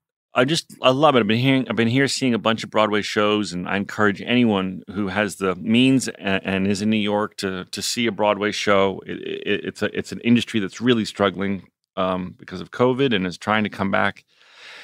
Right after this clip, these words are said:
And I just love it. I grew up doing it with my, my father, going as, with my father and my parents, as I've told you before, and there's just something magical about seeing live theater and, um,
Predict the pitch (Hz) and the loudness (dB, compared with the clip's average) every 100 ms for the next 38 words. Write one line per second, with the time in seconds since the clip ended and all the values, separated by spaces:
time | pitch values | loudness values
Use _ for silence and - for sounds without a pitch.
0 | - - - _ _ _ - 127 139 151 | -20 -20 -20 _ _ _ -2 2 2 2
1 | 170 175 110 90 107 131 120 104 131 127 | 4 4 4 4 4 4 2 4 4 4
2 | 110 104 104 104 _ _ 104 101 - 113 | 2 0 0 -6 _ _ -4 -2 0 2
3 | 139 147 135 117 123 117 104 107 107 - | 2 2 0 2 2 2 -2 -4 -4 0
4 | 117 127 120 98 - 120 127 - 98 98 | 2 2 2 -2 -2 -2 -2 -4 -8 -6
5 | 92 - - 110 104 95 87 - 113 120 | -8 -8 -8 -6 -6 -10 -12 -6 -2 0
6 | 120 85 92 90 85 _ _ _ _ - | 0 0 -2 -4 -6 _ _ _ _ -16
7 | _ - 95 107 - 104 101 95 95 85 | _ -8 -4 -2 -2 -2 -2 -4 -4 -8
8 | 90 90 90 90 - - - 90 87 87 | -8 -6 -4 -4 -6 -12 -8 -6 -4 -6
9 | 87 90 87 87 95 _ _ 95 90 92 | -8 -10 -8 -8 -12 _ _ -6 -4 -4
10 | 92 90 90 87 | -4 -4 -4 -8